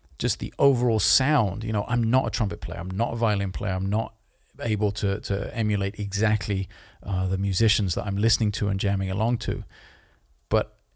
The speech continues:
in order to get inside their head and to actually learn something from what they're doing, when I listen to Yo-Yo Ma, or I listen to Maxim Vengerov, or any of these incredible musicians, I want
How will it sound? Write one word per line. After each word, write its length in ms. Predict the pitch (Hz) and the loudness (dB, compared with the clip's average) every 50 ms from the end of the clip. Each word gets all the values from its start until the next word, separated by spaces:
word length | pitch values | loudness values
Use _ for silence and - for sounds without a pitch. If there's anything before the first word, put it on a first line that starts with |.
| _ | _
in 140 | - 127 117 | 0 2 4
order 180 | 131 143 143 139 | 4 4 4 4
to 100 | - 123 | 2 2
get 100 | 131 120 | 2 2
inside 320 | - - - 127 117 110 | 2 2 2 2 2 4
their 120 | 107 104 98 | 4 2 4
head 240 | 101 123 160 160 | 4 4 2 2
and 100 | 113 107 101 | 2 0 0
to 100 | 110 107 | 0 0
actually 260 | 101 101 - 107 101 | 0 0 -2 -2 -2
learn 320 | 98 104 113 117 123 127 | 0 2 2 4 2 2
something 420 | 127 - - 120 110 - - 113 110 | 2 2 0 0 0 -2 -2 -4 -4
from 200 | - - 110 101 | -2 -2 0 0
what 160 | 104 104 - | 0 0 0
they're 100 | 107 101 | 0 -2
doing, 240 | 90 107 107 101 95 | 0 0 0 0 0
when 100 | 95 98 | 0 -2
I 60 | 101 | -2
listen 340 | 101 107 123 123 - - 120 | 0 2 2 2 4 2 0
to 100 | - 120 | 0 0
Yo-Yo 340 | 110 107 101 95 92 90 87 | 2 2 2 2 0 0 0
Ma, 280 | 87 87 80 80 - - | -2 -2 -4 -4 -6 -6
or 140 | - - 98 | -4 -2 0
I 40 | 98 | 0
listen 300 | 101 107 117 120 - 131 | 0 2 0 0 0 0
to 100 | - - | 0 2
Maxim 420 | 117 110 107 101 - - 104 104 95 | 2 2 2 2 0 0 -2 -2 0
Vengerov, 560 | 101 98 95 92 92 92 90 87 87 92 - | 0 -2 0 -2 -2 -2 -2 -2 -4 -6 -8
or 300 | - - 95 92 92 98 - - - - - - - - - - - - - - - - - - - - - - | -6 -4 -2 -2 -2 -4 -6 -12 -18 -20 -20 -20 -20 -20 -20 -20 -20 -20 -20 -18 -18 -18 -18 -18 -20 -18 -2 2
any 220 | - 143 160 160 | 4 4 6 4
of 80 | 143 107 | 4 2
these 240 | 117 107 101 - | 0 0 0 -2
incredible 500 | - 107 101 - - 123 117 110 104 107 | -2 -4 -6 -2 0 2 2 2 2 0
musicians, 640 | 104 101 98 98 110 156 175 - - 208 151 95 - - _ _ _ _ _ - | 0 0 -2 0 0 0 0 0 -2 -2 -2 -4 -6 -8 _ _ _ _ _ -6
I 120 | 110 110 | -4 -4
want 420 | 104 101 98 110 117 117 127 - | -4 -4 -2 0 0 0 -2 -4